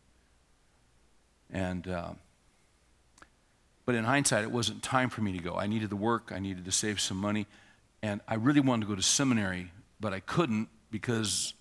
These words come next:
I had to, I had to work, and, you know, so I'm working long hours. But, um, I was going to Peninsula Bible Church, where Ray Stedman was pastor and Dave Roper taught, and, uh,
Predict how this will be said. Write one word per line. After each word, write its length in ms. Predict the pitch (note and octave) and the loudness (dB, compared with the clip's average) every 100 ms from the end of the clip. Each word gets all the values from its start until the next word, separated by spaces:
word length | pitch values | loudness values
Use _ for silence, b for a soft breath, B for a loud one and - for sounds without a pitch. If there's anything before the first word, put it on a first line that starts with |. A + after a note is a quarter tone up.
| - | -6
I 60 | |
had 180 | G#2 A2 | -4 -4
to, 100 | G2+ - _ _ - | -6 -12 _ _ -6
I 80 | A2+ | -4
had 100 | G#2 | -2
to 60 | |
work, 340 | G2 A#2 - A2 | 0 0 -2 -6
and, 200 | F#2+ F2+ | -6 -4
you 80 | G#2+ | -6
know, 120 | F2+ - | -6 -8
so 140 | - A#2 | -2 0
I'm 120 | G#2+ | 2
working 300 | C3+ A2 F#2+ | 2 2 0
long 240 | A2+ G#2+ | 0 2
hours. 360 | G#2 G#2 G2 - B B B B B B B B _ _ _ B B B B B - | 0 0 -2 -6 B B B B B B B B _ _ _ B B B B B -2
But, 340 | A#2 A2+ - | 0 0 -2
um, 340 | G#2 F#2+ F2+ b b b b _ - | -2 -2 -4 b b b b _ -6
I 60 | A#2 | -4
was 120 | G2+ | 0
going 160 | A#2+ | 0
to 60 | A2 | 0
Peninsula 420 | G#2+ A2+ G#2+ F#2+ | 0 -2 0 -4
Bible 340 | F2+ G#2 G#2+ G2 | -2 -2 -2 -4
Church, 480 | - F2+ F2 - - | -6 -6 -8 -10 -8
where 100 | F2+ | -6
Ray 200 | F#2 F#2+ | -4 -2
Stedman 480 | - G#2+ G2 G2 F#2+ | -2 -2 -2 -4 -4
was 120 | F#2 | -6
pastor 520 | - F2 F#2 - F#2+ | -4 -4 -2 -6 -8
and 160 | F2+ E2+ | -8 -6
Dave 240 | F#2 E2 | -6 -4
Roper 320 | F#2 F#2 - | -6 -8 -10
taught, 440 | F2 - F#2 F#2+ - b b b b b b b _ - | -12 -6 -4 -6 -10 b b b b b b b _ -12
and, 340 | F2 F2 E2+ | -8 -8 -8
uh, 260 | F2+ E2+ | -6 -6